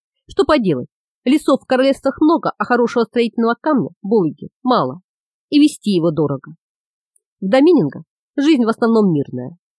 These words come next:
но небольшие стычки с соседями – обычное дело. Чаще воюют дворяне. Королевства, если и влезают в переделки, то крайне редко и неохотно. Зато те, кто граничат с дикой степью,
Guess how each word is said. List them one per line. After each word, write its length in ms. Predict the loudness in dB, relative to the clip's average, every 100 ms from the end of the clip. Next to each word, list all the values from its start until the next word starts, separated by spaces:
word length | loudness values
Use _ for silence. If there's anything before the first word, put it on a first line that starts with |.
| _
но 80 | 2
небольшие 500 | 4 2 0 0 0
стычки 360 | -2 -6 -6
с 80 | -8
соседями – 520 | -6 -2 -2 -2 -6 -6
обычное 540 | -2 -2 -2 -2 -2
дело. 340 | -2 -6 -8 -14 _ _ _ _ _ _
Чаще 400 | -2 -2 -6 -18 _ _
воюют 360 | 0 0 0 -2
дворяне. 460 | -2 -2 -4 -8 -14 _ _ _ -4
Королевства, 500 | -2 0 -2 -2 -2
если 300 | -2 -2 -4
и 160 | -4
влезают 420 | -2 0 0 -2 -4
в 60 |
переделки, 600 | -6 -6 -4 -6 -6 _ _ _ _
то 100 | -4
крайне 340 | 0 0 0
редко 300 | -2 -4 -10 -4
и 80 | 0
неохотно. 600 | 2 0 -4 -14 -14 -18 -20 _ _ _ _ _ -4
Зато 240 | -2 0 -4
те, 160 | -4 -2
кто 140 | -2
граничат 440 | 0 2 0 -2 -4
с 40 |
дикой 260 | -4 -4 -4
степью, 440 | -2 -4 -4